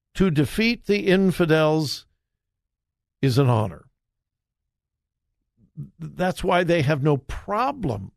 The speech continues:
with innocent people dying. They're martyrs, and they're, they're go straight to heaven. That's why they use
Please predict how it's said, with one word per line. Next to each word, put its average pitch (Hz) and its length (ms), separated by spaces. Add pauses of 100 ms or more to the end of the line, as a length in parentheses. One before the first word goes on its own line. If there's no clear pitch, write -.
with 151 180
innocent 180 500
people 135 280
dying. 202 280
They're 202 180
martyrs, 294 640
and 165 100
they're, 294 140
they're 240 320
go 254 220
straight 180 460
to 214 100
heaven. 330 540 (3500)
That's 185 320
why 202 240
they 185 160
use 190 800